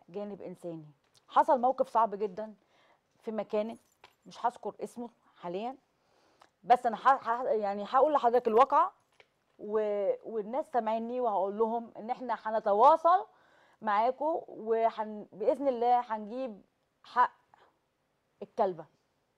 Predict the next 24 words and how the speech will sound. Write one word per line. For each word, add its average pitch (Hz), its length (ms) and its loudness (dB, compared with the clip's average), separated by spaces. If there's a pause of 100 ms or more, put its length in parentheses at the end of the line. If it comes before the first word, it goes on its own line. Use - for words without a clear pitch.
(680)
بعد 190 200 -2
إذن 196 160 -8
حضراتكم. 170 460 -8 (440)
حصل 302 280 4
موقف 262 240 0
كالآتي 196 520 -4
يا 165 260 -8
ست 175 240 -14
المستشار، 185 520 -2 (500)
إن 233 120 -8
كان 220 180 -6
في 233 180 -14
كلبة، 196 300 -4 (880)
آه، 180 760 0
والدة 196 300 -2 (1080)
في 254 160 -6
مكان 247 500 0 (520)
مقر 214 380 8
يعني 220 600 -2
مختص، - 500 -2
يعني 190 160 -4
مقر 233 300 2
ده 233 360 4
مهم. 190 380 -6